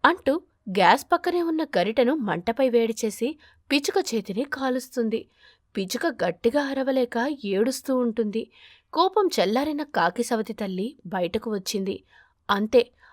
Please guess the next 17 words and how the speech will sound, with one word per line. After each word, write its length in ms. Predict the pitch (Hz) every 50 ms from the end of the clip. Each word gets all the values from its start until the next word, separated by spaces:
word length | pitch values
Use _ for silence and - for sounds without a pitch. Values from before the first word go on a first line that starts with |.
| - _ _ -
అప్పుడే 420 | 175 185 185 - - 269 285 320
అక్కడికి 340 | 320 311 330 330 294 - 302
వచ్చిన 300 | 294 285 - - 285 294
గ్రద్ద 360 | 254 240 262 262 247 226 226 233 254 320 - _ - _ _ _ _
కాకి 320 | - 262 294 349 - 440 403
సవతి 300 | - 392 349 349 339 349
తల్లిని 380 | - 311 294 277 269 262 262
పొడిచి 600 | 240 - - 190 190 202 220 - - 226 320 - - _
అక్కడ్నుంచి 600 | - 330 - - 285 233 214 196 180 - 262 311 311
వెళ్ళిపోతుంది. 720 | 339 320 302 311 302 302 285 285 - 254 240 233 240 - - _ _ _ _ _ _ _ _ -
దాంతో 400 | 190 196 180 190 233 254 - 208
కాకి 400 | - - 202 175 185 - - 220
తల్లి 360 | - - 233 220 220 302 330 - - 262
గట్టిగా 520 | 247 240 240 _ _ _ - 294 269 302 294
బాధగా, 640 | 233 180 170 175 180 196 226 247 226 220 220 247 - - - - - - - - _ -
"వామ్మో 800 | 196 190 175 175 214 262 269 277 285 294 311 320 330 330 311
నొప్పి, 760 | 294 262 262 269 254 - _ _ - 320 320 320 311 277 -